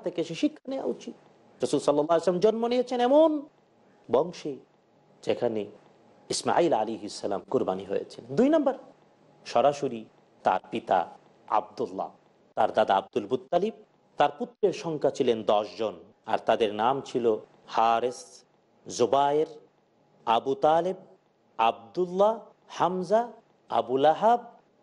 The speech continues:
গাইদাক, মাকহুম, সাফার এবং আব্বাস।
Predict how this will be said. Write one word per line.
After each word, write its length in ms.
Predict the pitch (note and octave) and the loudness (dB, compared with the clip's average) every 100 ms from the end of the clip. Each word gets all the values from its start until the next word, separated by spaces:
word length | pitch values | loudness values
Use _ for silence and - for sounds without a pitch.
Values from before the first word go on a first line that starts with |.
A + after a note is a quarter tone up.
| - G#2 | -8 0
গাইদাক, 720 | D#3 D#3+ C#3+ G3+ A#3 - _ _ _ - | 2 2 2 2 0 -6 _ _ _ -4
মাকহুম, 640 | C3 - A#2 D3+ A3+ B3+ G#3 - | -4 -4 -2 2 4 2 -6 -16
সাফার 480 | - - F#3+ B3+ C4 | -4 0 2 2 0
এবং 260 | B3+ - - | -2 -12 -8
আব্বাস। 680 | C3+ - - F#2+ - - - | -6 -4 -4 -4 -6 -14 -16